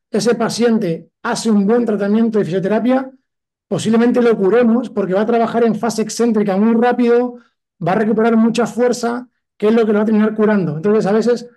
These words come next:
por eso es que el corticoide, eh, ayuda mucho, pero deteriora el tendón, que es lo que dice Ale, eh, y enmancara muchos síntomas. Así que el paso sería, paso uno, fisioterapia,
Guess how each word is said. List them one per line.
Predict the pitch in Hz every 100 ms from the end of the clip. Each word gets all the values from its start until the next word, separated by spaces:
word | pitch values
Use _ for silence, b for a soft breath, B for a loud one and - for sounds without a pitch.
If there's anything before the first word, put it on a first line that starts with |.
| B _ _ _ _
por | - 190
eso | 220
es | 202
que | 196
el |
corticoide, | 190 190 196 190 208 196 175 170 - _ _ -
eh, | 196 185 180 180
ayuda | - 170 202 196
mucho, | 196 208 170 151
pero | 151 214 226 247 - _ _ _ -
deteriora | 175 180 180 185
el |
tendón, | 170 165 180 208
que | 185
es |
lo | 175
que | 175
dice | 175 185
Ale, | 196 208 214 208 - _ _ -
eh, | 170 165 165 220
y | 180
enmancara | 185 180 180 190
muchos | 185 185
síntomas. | 165 165 160 143 - - _ _ -
Así | 165 175
que |
el | 180 175
paso | 208 202
sería, | 185 196 196 170
paso | 208 - 214
uno, | 226 190
fisioterapia, | 170 175 190 208 202 170 -